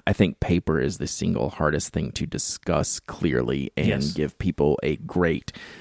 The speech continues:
Speaker 1: idea of what we're talking about because
Speaker 2: Mm-hmm.
Speaker 1: there's so much variance. Um, one of the things that I have talked about in these past three hundred ninety-nine episodes is I believe in paper standards. I want to know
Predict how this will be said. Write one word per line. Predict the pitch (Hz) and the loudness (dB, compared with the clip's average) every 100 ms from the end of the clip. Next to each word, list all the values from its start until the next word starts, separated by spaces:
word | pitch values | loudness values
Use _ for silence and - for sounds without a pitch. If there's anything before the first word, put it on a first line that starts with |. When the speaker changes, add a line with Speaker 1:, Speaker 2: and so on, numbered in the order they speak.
| - - | -6 0
Speaker 1:
idea | 82 175 82 85 78 | 0 0 0 2 2
of | 76 90 | 0 0
what | - | 0
we're | 82 | 0
talking | - 82 78 | 0 0 0
about | 73 76 - | -2 0 0
because | 123 90 | 0 0
Speaker 2:
Mm-hmm. | |
Speaker 1:
there's | 82 - | 0 -2
so | - 127 | 4 6
much | 139 120 | 6 4
variance. | 92 92 90 80 67 - - - - _ _ _ _ - | 4 4 4 2 0 -6 -12 -18 -20 _ _ _ _ 2
Um, | 98 98 95 95 | 6 6 6 8
one | 117 | 8
of | 139 | 8
the | 127 | 4
things | - 107 110 104 98 82 - - - | 4 6 6 6 4 2 -6 -6 0
that | 90 | 2
I | - 98 101 101 | 4 6 6 6
have | 101 98 82 | 4 2 2
talked | - 85 - | 4 4 4
about | 87 85 82 82 - | 0 2 2 0 0
in | 85 85 85 87 90 - - - - | 2 2 2 0 -2 -8 -20 -10 -4
these | 87 | -2
past | - 92 85 - | 2 4 4 4
three | 85 | 2
hundred | 76 87 76 | 4 2 0
ninety-nine | 71 65 64 62 | -2 -2 -2 -2
episodes | 67 - - 87 - 82 | -2 -2 0 0 0 -2
is | 82 | 0
I | 85 | 2
believe | - 73 69 | 0 -2 -2
in | 78 | 0
paper | 113 113 - | 4 4 4
standards. | - 65 - - - - - _ _ _ - | -2 -4 -6 -8 -10 -12 -20 _ _ _ 0
I | 92 | 6
want | 95 95 | 8 6
to | - | 6
know | 104 85 82 | 6 6 4